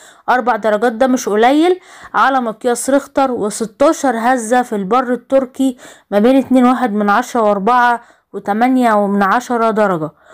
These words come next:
وكانت إدارة الكوارث والطوارئ التركية أفاد، قالت النهاردة إن في مناطق، في ولايتين في هاتاي ومالاتيا، اتعرضوا لعدة هزات أرضية النهاردة الصبح،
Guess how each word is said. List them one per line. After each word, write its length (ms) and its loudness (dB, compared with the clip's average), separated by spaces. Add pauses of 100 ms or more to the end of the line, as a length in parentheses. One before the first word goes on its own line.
(220)
وكانت 440 0
إدارة 360 -2
الكوارث 680 -2
والطوارئ 520 0
التركية 760 0
أفاد، 440 0 (300)
قالت 340 2
النهاردة 720 0
إن 160 -6
في 260 0
مناطق، 560 2 (420)
في 300 4
ولايتين 840 2
في 200 -2
هاتاي 540 0
ومالاتيا، 720 -2
اتعرضوا 720 -2
لعدة 500 -4
هزات 460 -2
أرضية 320 0
النهاردة 480 -2
الصبح، 520 -6